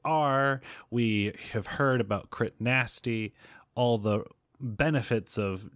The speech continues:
Dungeons and Dragons mentally, emotionally. We got to dip our sexy little toes into fanfic and all that tasty goodness. Carly, Leah, are, are there any final things you would like to leave our listeners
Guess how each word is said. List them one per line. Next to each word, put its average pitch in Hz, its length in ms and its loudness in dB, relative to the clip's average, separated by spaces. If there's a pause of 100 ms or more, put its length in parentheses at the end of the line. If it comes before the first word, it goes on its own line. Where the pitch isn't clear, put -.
(120)
Dungeons 156 320 2
and 110 180 0
Dragons 123 520 0
mentally, 143 680 2
emotionally. 123 880 0 (160)
We 135 80 0
got 131 240 0
to 117 240 2 (300)
dip 143 200 0
our 127 260 4
sexy 139 380 0
little 120 220 2
toes 131 420 2
into 120 280 0
fanfic 131 1000 0 (440)
and 101 600 2 (480)
all 120 160 0
that 110 220 0
tasty 120 360 -2
goodness. 123 380 0
Carly, 143 560 0
Leah, 127 420 2
are, 135 280 0
are 139 60 2
there 139 240 0
any 170 320 0
final 131 420 0
things 107 460 -4
you 113 60 0
would 110 200 0
like 110 340 -2
to 107 520 0
leave 107 520 2
our 107 240 2
listeners 101 720 0